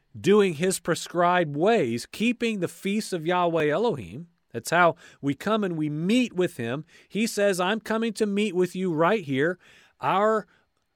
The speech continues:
our love is demonstrated by our obedience to show up and come at his appointed feasts, his appointed times, his festivals, not our own, not our own.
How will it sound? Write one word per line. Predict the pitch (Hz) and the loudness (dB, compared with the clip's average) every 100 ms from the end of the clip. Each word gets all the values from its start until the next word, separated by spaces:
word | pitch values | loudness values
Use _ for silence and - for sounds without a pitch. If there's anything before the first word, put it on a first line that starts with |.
| _ | _
our | 160 185 160 | 0 2 2
love | 151 208 262 190 147 160 | 2 4 6 6 4 2
is | 160 123 | -2 -6
demonstrated | 123 185 226 240 - 170 156 156 127 | -4 -2 -2 -4 -4 -2 0 -2 -2
by | 135 139 | -4 -4
our | 135 143 131 | -4 -4 -2
obedience | 135 123 131 240 220 147 143 - | -4 -4 -2 -2 -2 -4 -6 -10
to | - 165 143 | -8 -8 -8
show | - - 220 233 | -12 -4 -2 -2
up | 202 175 175 160 | -2 -6 -6 -10
and | 156 - | -12 -8
come | 240 247 175 165 | -4 -2 -2 -4
at | 139 | -4
his | 190 208 | -4 -2
appointed | 226 - 147 147 147 | -4 -6 -6 -4 -6
feasts, | - 208 170 - - - - - | -6 -4 -4 -4 -10 -20 -20 -2
his | 214 220 | 0 2
appointed | 220 - 170 165 160 - | -2 -4 -6 -4 -6 -6
times, | 196 190 123 87 - - _ _ | -6 -6 -6 -10 -20 -20 _ _
his | 254 285 269 - | 2 4 0 -2
festivals, | 208 175 - 135 107 101 | 0 0 -2 -6 -6 -8
not | 127 127 143 | -2 0 2
our | 196 233 | 2 2
own, | 254 220 107 - _ _ | 2 -2 -4 -14 _ _
not | 120 131 151 | -2 2 4
our | 196 226 | 4 4
own. | 247 196 | 4 2